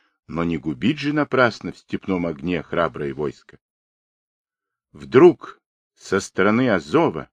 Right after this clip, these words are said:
раздался оглушительный раскатистый грохот. То казаки-смельчаки, пробравшиеся к крепости, взорвали часть стены. Лицо Татаринова просияло.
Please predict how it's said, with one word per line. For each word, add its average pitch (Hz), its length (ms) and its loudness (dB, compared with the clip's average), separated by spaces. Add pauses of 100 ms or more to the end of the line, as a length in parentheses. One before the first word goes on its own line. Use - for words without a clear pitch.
(640)
раздался 113 800 2
оглушительный 117 1080 -2
раскатистый 120 880 -2
грохот. 92 560 -2 (520)
То 98 120 2
казаки-смельчаки, 95 1300 -4 (480)
пробравшиеся 98 840 0
к - 60 -20
крепости, - 680 -6 (380)
взорвали 113 680 2
часть - 400 -2
стены. 92 460 -8 (840)
Лицо 85 560 -2
Татаринова 98 720 -6
просияло. 67 680 -14